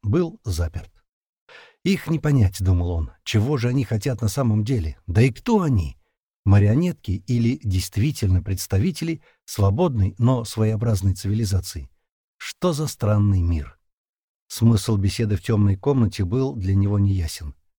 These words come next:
Впрочем, не только мысли о последнем разговоре не выходили из его головы, но и образ надменной девушки, сидевшей напротив него.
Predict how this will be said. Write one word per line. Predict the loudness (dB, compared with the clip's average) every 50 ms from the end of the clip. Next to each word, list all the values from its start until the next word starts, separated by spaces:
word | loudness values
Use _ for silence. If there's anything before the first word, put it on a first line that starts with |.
| _ _ _ _ _ _ _ _ _
Впрочем, | -4 -2 -2 -2 -2 -2 -2 -2 0 0 0
не | 0
только | 0 0 -2 -2 -2 -2 0
мысли | 0 0 0 0 -2 -4
о | -2
последнем | -2 -4 -2 0 -2 0 2 2 2 2
разговоре | 2 0 0 0 -2 0 0 0 0 -2 -2 -4 _ _ _ _ _ _ _ _
не | 4 6 6 6
выходили | 4 2 0 -2 -2 0 2 2 2
из | 2 2 0
его | 0 0 0 0
головы, | 0 0 0 0 -2 -4 -6 -8 -12 _ _ _ _ _ _ _ _ 4
но | 6 8
и | 8 8
образ | 6 4 2 2 0 -2 -2 0
надменной | -2 -2 0 0 -2 -2 0 0 0 0
девушки, | 2 2 2 2 2 0 -4 -6 -8 -8 -10 -8
сидевшей | -4 -2 -2 -2 0 -2 -2 -2 -2 -2
напротив | -2 -2 -4 -4 -6 -6 -8 -8 -6
него. | -4 -4 -4 -4 -6 -8 -10